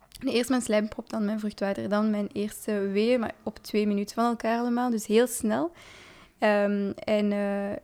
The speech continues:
ja, Arthur was zo, had synclitisme met zijn hoofd, dus hij lag zo scheef in mijn bekken vanaf, mm, wee nummer één, dus waarschijnlijk al een be-, een beetje op voorhand ook.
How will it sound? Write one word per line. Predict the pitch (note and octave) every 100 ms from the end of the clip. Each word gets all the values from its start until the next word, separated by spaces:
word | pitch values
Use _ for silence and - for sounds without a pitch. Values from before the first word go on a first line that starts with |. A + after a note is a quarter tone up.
| -
ja, | G#3+
Arthur | A3 - A3
was | A3 A3+
zo, | - G#3 - - _
had | -
synclitisme | - A3 G#3+ G#3+ - A3+ C#4+ D4 D4
met | C#4+
zijn | C#4+
hoofd, | C4+ C#4+
dus | A#3
hij | G#3
lag | F#3+ G#3
zo | -
scheef | A3 - G#3+ A3
in |
mijn | A3 G#3 G#3 G3+
bekken | - - E4 F4+
vanaf, | - A3 G#3+ A3 - - -
mm, | A3+ G3 G3 - -
wee | F#3+ G3+ G#3
nummer | G3 G3
één, | - F#3 G3
dus | F#3+ F#3 - - _ _
waarschijnlijk | - A3+ A3 G#3+ G#3+
al | G#3+ G3
een | F#3 F3+
be-, | E3 -
een | G3
beetje | F#3 - G3
op | -
voorhand | F#3 G3 F#3+
ook. | G#3 G#3+